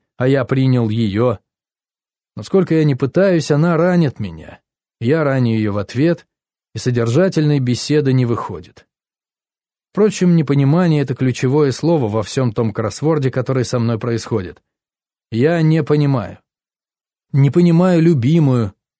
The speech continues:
то есть, как же ее теперь называть? Даже не знаю. Не понимаю Джонни, не понимаю маму, даже не пытаюсь понять отца, потому что он постоянно закрыт и никогда ничего не обсуждает.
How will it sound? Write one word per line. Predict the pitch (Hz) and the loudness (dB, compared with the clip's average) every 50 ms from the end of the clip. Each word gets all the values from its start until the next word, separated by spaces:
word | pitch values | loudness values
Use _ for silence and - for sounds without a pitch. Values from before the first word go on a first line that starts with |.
| _ | _
то | - 135 135 | -4 -2 -2
есть, | 120 104 - - - - - - _ _ _ _ _ _ _ | -2 -4 -6 -10 -14 -16 -18 -18 _ _ _ _ _ _ _
как | - 135 123 104 | -6 -6 -4 -4
же | 101 107 | -4 -6
ее | 104 95 | -6 -8
теперь | - - 117 101 107 | -8 -8 -6 -4 -4
называть? | 110 107 104 117 117 110 107 101 - _ _ _ _ _ _ _ _ _ _ _ | -4 -4 -2 -2 -2 -2 -2 -4 -8 _ _ _ _ _ _ _ _ _ _ _
Даже | - 120 160 170 143 143 | -2 0 2 2 4 4
не | 156 143 | 4 2
знаю. | 127 110 117 98 - - _ _ _ _ _ _ _ _ _ _ _ _ _ _ | 2 0 -2 -4 -6 -12 _ _ _ _ _ _ _ _ _ _ _ _ _ _
Не | 127 147 | -2 0
понимаю | 143 - 185 196 202 214 214 196 156 | 2 2 4 4 4 4 4 4 2
Джонни, | 127 117 113 143 175 185 180 165 151 | 2 2 4 4 4 4 4 4 4
не | 139 135 139 | 2 2 2
понимаю | 131 170 170 170 175 190 202 185 165 | 4 4 4 4 4 4 4 4 4
маму, | 143 135 143 170 180 170 143 127 | 4 4 4 4 2 2 2 0
даже | 113 110 147 151 139 | 2 4 4 4 6
не | 160 165 | 4 4
пытаюсь | 135 - 156 - 180 185 196 180 151 - | 2 0 0 2 4 4 4 2 2 0
понять | - 160 151 147 151 170 175 - | -2 0 0 2 2 0 0 0
отца, | 160 151 - - - - 147 170 165 | 0 -2 -2 -4 -4 -2 0 0 0
потому | - 139 131 135 139 143 | -2 -2 -2 0 -2 -2
что | 135 - 156 139 | -2 -2 -2 -2
он | 127 | -2
постоянно | - 143 - - 151 147 143 143 143 131 | -2 -4 -2 0 0 0 2 0 0 2
закрыт | 110 139 127 - - 165 165 151 135 | 0 0 0 0 0 0 0 0 0
и | 143 | 0
никогда | 135 123 107 131 131 123 127 147 160 | 0 0 0 -2 -2 0 0 2 2
ничего | 151 127 - - 139 139 147 | 0 -2 -2 -2 0 0 2
не | 143 139 | 2 0
обсуждает. | 135 123 - - 135 117 98 110 123 127 139 139 131 113 - | -2 -4 -4 -2 -2 -2 -2 -2 -2 0 0 0 0 -2 -4